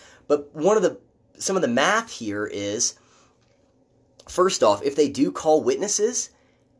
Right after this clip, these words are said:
this thing could go on for weeks. It could go on for months. And that has got to be part of the calculation here of how this is gonna affect twenty twenty. And the,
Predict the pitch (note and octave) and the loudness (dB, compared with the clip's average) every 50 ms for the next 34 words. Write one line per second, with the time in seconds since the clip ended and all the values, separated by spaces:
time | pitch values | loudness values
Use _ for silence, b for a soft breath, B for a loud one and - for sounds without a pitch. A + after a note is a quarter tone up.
0 | _ _ A2+ E3+ A#3 - - - A3+ A3+ A3 G#3+ - E3 C3 A#2+ - C#3+ D3+ D#3 | _ _ 0 0 0 0 2 4 4 4 4 2 -4 -10 -8 0 2 2 4 4
1 | D#3+ D#3 D3+ D#3 D3+ - - A2+ G#2 G2 A#2 C#3+ F3 F3+ - - - - - - | 2 2 0 -2 -4 -6 -8 -8 -8 -8 -8 -8 -8 -6 -6 -6 -6 -6 -6 -8
2 | C3 A2+ A2 B2 A#2+ B2+ C3+ C3 C3 B2 - A#2 A2 G#2 G2 G2 G2+ A2 A2+ G#2 | -8 -6 -2 -2 -2 0 0 -2 -4 -4 -6 -6 -6 -4 -4 -4 -2 0 -2 -2
3 | E2 - - - - - - - b b b b b b b - B2 C3+ C3+ C#3 | -2 -6 -8 -8 -8 -8 -10 -14 b b b b b b b -4 -4 -4 -2 -2
4 | D3 D#3+ E3 - - - - C3 A#2+ A2+ A2 A2 G2+ - _ - F3+ E3+ D#3+ F3 | 0 0 0 -2 -4 -4 -2 -2 -2 -4 -6 -14 -18 -18 _ -2 2 2 2 0
5 | - - D3 D3+ D3 C#3+ - - A#2+ A#2 A2 G#2 F#2+ - - F#2 F#2 - - F#2 | 0 -2 -4 -4 -4 -4 -4 -2 -2 0 0 -4 -10 -6 -6 -6 -6 -6 -8 -10
6 | G2 F#2 F#2 F#2+ - - - G2+ G2 - - - B B B B B B B - | -10 -8 -10 -12 -12 -16 -18 -20 -20 -20 -20 -20 B B B B B B B -8
7 | G#2 F#2+ F#2 - - A#2+ B2+ - D3+ D#3 - B2+ B2 D3 B2 A#2 A2+ - A#2 G2 | -8 -6 -6 -4 0 0 0 0 0 -4 -4 -4 -2 -2 -2 -2 -2 -2 -4 -4
8 | - - - - A2 A2 G2+ G2+ - - D3+ E3 E3 A#2+ G#2 G2+ G2+ b b b | -4 -8 -6 -4 -4 -4 -4 -8 -8 -4 -2 -2 -2 -2 -4 -6 -10 b b b
9 | b b b b b - B2+ C3 B2 B2+ B2 - | b b b b b -2 -2 0 2 2 2 0